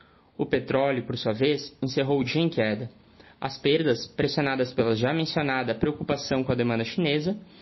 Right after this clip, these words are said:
foram limitadas pelo enfraquecimento do dólar. O barril de petróleo W T I para dezembro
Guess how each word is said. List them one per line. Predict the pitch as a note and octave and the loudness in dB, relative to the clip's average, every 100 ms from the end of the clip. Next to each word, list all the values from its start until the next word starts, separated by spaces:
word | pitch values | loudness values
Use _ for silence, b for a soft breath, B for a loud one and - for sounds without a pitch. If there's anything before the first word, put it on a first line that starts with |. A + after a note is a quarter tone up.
| B | B
foram | - F#3 F3+ | -2 2 4
limitadas | F#3+ B3+ - E3 E3 E3+ | 4 4 4 0 0 -2
pelo | - E3 | -2 -2
enfraquecimento | E3 D#3+ D#3+ D#3 D3 C#3 C#3 | -4 -4 -4 -4 -2 -2 -4
do | C#3 | -2
dólar. | A#2 G#2+ G#2+ - b b b b b b - | -2 -2 -6 -10 b b b b b b -6
O | |
barril | C3+ C3 D3 C#3+ | -2 0 0 -2
de | B2 | 0
petróleo | A#2+ B2 B2+ C3 | -2 0 0 0
W | A#2 A2+ A2 | 0 -2 -2
T | A2 | 0
I | A2 A2+ | 0 0
para | A2+ G#2+ | -4 -2
dezembro | G#2+ G#2+ C3+ C3+ B2 | -4 0 0 -2 -6